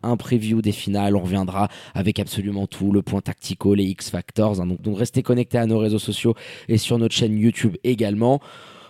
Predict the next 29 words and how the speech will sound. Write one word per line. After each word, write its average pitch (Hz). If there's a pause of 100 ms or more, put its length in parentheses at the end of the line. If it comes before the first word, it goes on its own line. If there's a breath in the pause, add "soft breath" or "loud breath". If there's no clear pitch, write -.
Pff, -
en 147
somme, 165
qu'est-ce 180
qu'on 175
peut 170
dire 156
encore 156
de 139
plus, 151
mon 131
Flo, 139
euh, 120
sur 123
cette -
rencontre, 123
hein, 113
Star 117
Wings, 135
euh, 110
bah, 101
qui -
arrive 110
quand 107
même 120
avec 110
un 104
moral, 110
euh, 95